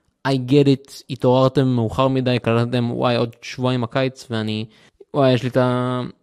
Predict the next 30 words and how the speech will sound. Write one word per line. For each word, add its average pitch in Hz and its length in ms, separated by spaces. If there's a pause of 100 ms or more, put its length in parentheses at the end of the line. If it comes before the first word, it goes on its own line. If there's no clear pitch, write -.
(240)
את 139 120
הטיול 143 300
הזה 143 200
בקנקון, 143 680
במקסיקו, 160 680
אני 139 100
עומד 135 120
לקרוא 143 280
שם 147 120
את 143 80
הרחבה, 151 1040
להרשים 135 560
את 135 100
כל 151 200
ה-, 143 360 (540)
את - 100
כל 143 200
הליידיז 151 800
ואת 117 400
כל 139 160
הבויז, 147 640
ואני 113 360
חייב 127 240
כאילו 131 180
לראות 120 480 (880)
ספץ." - 540 (240)
אני 123 100
מבין 160 180
את 170 80
זה. 104 60